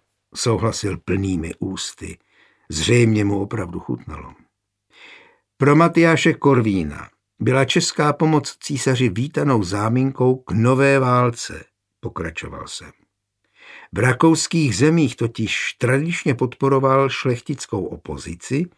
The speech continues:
která se už dlouho stavěla proti Habsburkům. Na válku se začal připravovat ještě dříve, než opravdu vypukla, protože byl prozíravý." "Matyáš Korvín dělal všechno, aby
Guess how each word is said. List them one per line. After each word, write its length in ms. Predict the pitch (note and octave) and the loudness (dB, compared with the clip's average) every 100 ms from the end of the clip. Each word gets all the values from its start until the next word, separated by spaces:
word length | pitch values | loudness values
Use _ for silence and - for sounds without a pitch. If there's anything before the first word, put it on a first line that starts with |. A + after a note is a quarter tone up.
| _ - - - | _ -20 -20 -12
která 440 | - E3 G#3 F#3+ F3 | 0 2 4 2 0
se 180 | - | -2
už 420 | F3 B2 - - F2+ | -2 -4 -4 -8 -4
dlouho 420 | F#2 A3 G#3+ A#2+ | 2 2 4 2
stavěla 560 | - - G#2+ G2+ G#2 G2+ | 0 -4 -2 -2 -2 -6
proti 460 | - B2 A#2 A#2+ | 0 2 2 2
Habsburkům. 880 | - B2+ B2+ B2 G#2+ F2 - D#2 - - _ _ _ _ _ - - _ - | -2 -2 -2 -2 -2 -4 -12 -16 -16 -20 _ _ _ _ _ -20 -20 _ -2
Na 160 | A2 | 2
válku 480 | A#2 C3+ D3+ D#3+ F#3 | 4 6 4 2 -2
se 160 | - D3 | 0 0
začal 360 | C#3+ - G2 | 0 0 -4
připravovat 720 | - - A#2+ B2 A#2 F#2+ F2 | -4 -6 -2 -2 -2 -4 -6
ještě 420 | D#2 F#2 - - C#3+ | -4 -2 -2 -2 -2
dříve, 420 | B2+ D3+ D3 C#3+ | 0 0 2 2
než 380 | C#3+ C3 - - | 0 -4 -10 -4
opravdu 640 | A#2+ A#2 A#2 G#2+ A2 A2+ | -4 0 0 0 0 -2
vypukla, 680 | F2 A#2+ A#2+ A#2+ - - - _ _ _ | 0 -2 0 -6 -6 -16 -18 _ _ _
protože 400 | - G3 G3+ E3 | -8 -4 -2 -2
byl 180 | D#3 D#3+ | -2 -2
prozíravý." 840 | D#3 C3+ F2+ C#2+ C2+ - - - - _ _ _ _ _ _ - - - _ _ _ - | -2 -2 -2 -4 -12 -14 -16 -20 -20 _ _ _ _ _ _ -20 -20 -20 _ _ _ -2
"Matyáš 520 | A2 A#2+ A#2+ A#2+ - | 2 4 4 4 2
Korvín 460 | C#3 A#2 A2+ A2+ | 2 4 4 2
dělal 260 | A2 A#2 A2+ | 2 2 2
všechno, 520 | - C#3 B2 C3 B2+ | 2 0 2 2 2
aby 300 | A2+ A#2+ A#2 | 2 0 -2